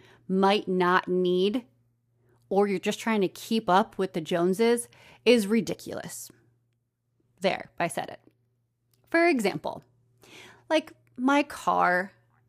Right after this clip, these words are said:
I'm like the, I'm like Warren Buffett with my car, right? He drives an old pickup truck, could care less because he spends his money on other things.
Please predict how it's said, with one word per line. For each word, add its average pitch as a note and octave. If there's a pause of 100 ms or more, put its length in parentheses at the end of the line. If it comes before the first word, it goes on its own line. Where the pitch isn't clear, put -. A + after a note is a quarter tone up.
(120)
I'm B3+
like C4 (200)
the, G3+
I'm A#3+
like C4
Warren G3
Buffett E3 (120)
with E3+
my D#3+
car, -
right? F3+ (240)
He -
drives A3+
an F3+
old G#3
pickup G#3
truck, - (400)
could F#3+
care G3+
less F3+ (880)
because F#3
he F#3
spends F#3
his F#3
money E3+
on E3
other D#3+
things. -